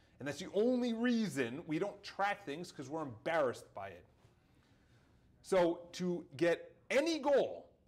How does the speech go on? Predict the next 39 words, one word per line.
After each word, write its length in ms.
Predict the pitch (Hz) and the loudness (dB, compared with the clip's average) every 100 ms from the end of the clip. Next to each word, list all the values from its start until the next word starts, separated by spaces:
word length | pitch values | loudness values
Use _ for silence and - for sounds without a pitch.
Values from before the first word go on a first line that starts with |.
| _ | _
to 80 | 165 | 0
get 260 | 165 165 - | 0 0 -2
any 320 | 226 302 302 | 0 2 0
goal, 400 | 247 220 - - - _ _ - | 2 0 0 -8 -20 _ _ -8
you 140 | 170 | -6
must 440 | 175 165 240 - - | -4 0 0 -2 -4
actually 560 | 185 220 - 202 190 - | -2 -2 -4 -10 -12 -12
have 640 | - - 240 214 147 135 - | -14 -2 0 2 2 -2 -4
a 80 | 147 | -10
tracking 720 | 147 - - 180 185 190 190 | -12 -12 -2 -2 -2 -8 -8
device 560 | 185 165 135 104 120 - _ | -4 0 0 0 -12 -16 _
for 120 | 151 | -10
wherever 520 | 135 135 180 208 208 220 | -6 0 0 0 -2 -10
you 200 | 151 156 | -10 -8
want 320 | 151 160 156 | -4 -4 -4
to 100 | 175 | -8
improve. 420 | 143 - 185 127 | -6 0 0 0
You 180 | 160 233 | 0 0
can't 480 | - - 247 294 285 | 0 -4 0 0 -2
improve 480 | 262 - - 269 185 | -6 -6 -6 -6 -4
something, 500 | 156 120 127 127 131 - | -6 -4 -8 -8 -10 -14
this 120 | 120 | -10
is 60 | |
what 120 | 135 139 | -6 -6
he 60 | |
said, 320 | 131 196 107 - - | -2 -2 -2 -6 -14
and 120 | 110 | -12
this 80 | 110 | -4
is 40 | |
why 120 | 120 | -4
he 80 | 127 | 0
got 160 | 143 139 | -2 0
mad. 240 | 185 107 - _ _ _ _ _ | -2 -2 -10 _ _ _ _ _
He 100 | 175 | 0
said, 320 | 226 208 - - _ | 2 0 -2 -16 _
"You're 340 | 110 190 262 | -2 4 4
not 300 | 240 226 226 | 6 2 2
tracking 440 | - 208 196 175 113 | 0 2 2 -2 -4
it. 200 | 156 | -6